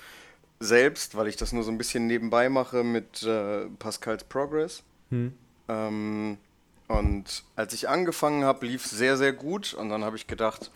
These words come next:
Speaker 1: oh, so zweihundertfünfzehn Beugen, hundertfünfunddreißig Drücken und, äh, zwei fünfunddreißig Heben, im Bestfall vielleicht sogar zwei vierzig.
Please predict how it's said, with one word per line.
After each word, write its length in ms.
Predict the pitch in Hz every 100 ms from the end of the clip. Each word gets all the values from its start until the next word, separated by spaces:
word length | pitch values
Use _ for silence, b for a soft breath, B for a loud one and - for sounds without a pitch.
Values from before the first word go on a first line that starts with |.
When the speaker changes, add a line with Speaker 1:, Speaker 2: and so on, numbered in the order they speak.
| B B B 104
Speaker 1:
oh, 120 | 110
so 120 | 107 107
zweihundertfünfzehn 1000 | - - 117 117 - - 143 - 143 131
Beugen, 640 | 135 156 160 160 160 151
hundertfünfunddreißig 1080 | 131 131 127 - - 143 135 123 131 127 127
Drücken 460 | 123 131 139 131 101
und, 380 | 110 113 101
äh, 300 | 110 107 107 110 B B B B _
zwei 300 | - - 113
fünfunddreißig 880 | - 127 123 117 117 127 131 117 - -
Heben, 480 | 107 139 156 165 190 _
im 180 | 113 110
Bestfall 400 | 120 151 - 127
vielleicht 320 | - 123 127
sogar 220 | 127 113
zwei 200 | - 113
vierzig. 540 | 110 135 135 - 135